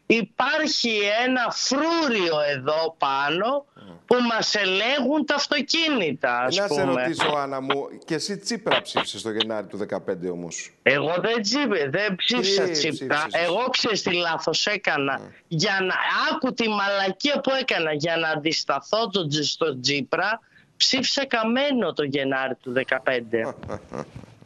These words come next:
Speaker 1: Ε, το Σεπτέμβριο ψήφισα Χρυσή Αυγή. Μη γελάς καθόλου. Ε, μη γελάς καθόλου. Ψήφισα το Γενάρη το, ο, τον Καμένο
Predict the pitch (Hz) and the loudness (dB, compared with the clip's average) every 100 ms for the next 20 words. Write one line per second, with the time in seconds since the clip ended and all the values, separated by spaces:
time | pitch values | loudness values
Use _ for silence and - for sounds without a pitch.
0 | - - - - 160 180 175 170 190 165 | -20 -20 -20 2 4 4 0 0 0 0
1 | 202 165 - 226 254 254 233 185 - - | 0 -2 0 0 2 2 0 0 0 0
2 | 254 - 226 190 180 156 - 226 196 131 | 0 0 0 0 0 0 0 0 0 0
3 | 131 131 143 175 214 277 262 294 240 262 | 0 0 0 -2 0 0 2 2 2 2
4 | 302 - 254 254 262 240 175 127 123 - | 0 0 -2 0 0 2 2 0 0 -4
5 | - - - - - - 165 165 165 165 | -16 -20 -20 -20 -2 2 4 4 2 2
6 | 208 247 226 214 196 214 202 190 165 175 | 2 0 0 0 0 0 0 -2 0 0
7 | 190 233 233 - 254 226 - 220 180 165 | 2 0 0 0 0 0 0 2 2 2
8 | 160 156 147 151 147 170 156 165 160 175 | 2 2 2 0 0 0 0 0 2 0
9 | 208 226 208 180 170 156 156 151 131 147 | 0 0 0 0 2 2 2 2 2 2
10 | 160 151 - 143 143 165 160 156 143 139 | 0 -2 -2 -2 0 0 2 2 2 2
11 | 139 135 139 175 240 | 2 0 0 0 0